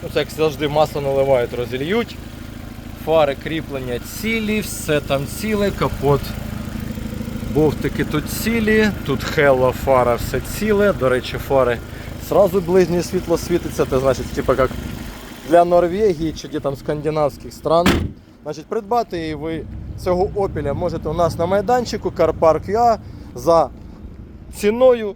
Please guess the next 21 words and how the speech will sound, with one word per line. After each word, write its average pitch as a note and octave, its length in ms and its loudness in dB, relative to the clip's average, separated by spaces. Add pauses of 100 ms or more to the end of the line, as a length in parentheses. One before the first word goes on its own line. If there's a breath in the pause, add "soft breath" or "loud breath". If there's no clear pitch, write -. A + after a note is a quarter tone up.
чотири G3 460 -6
тисячі G#3 440 -12
триста F#3 440 -4
доларів. B2+ 440 -8
Четвертий G3+ 600 -2
рік, A#3 160 -8
один E3 220 -4
і D#3+ 40 -4
шість D#3 220 -6
бензин, E3 340 -6
двісті D3+ 220 -6
сорок D#3 220 -4
пробіг, D#3+ 240 -4
два C#3+ 180 2
склопідіймача, D3 560 -4
кондиціонер, C#3+ 460 -2
підігрів C3 480 -2
скла. G3+ 400 2 (560 loud breath)
До F#3 120 8
речі, G#3 440 4
там A#2+ 160 -8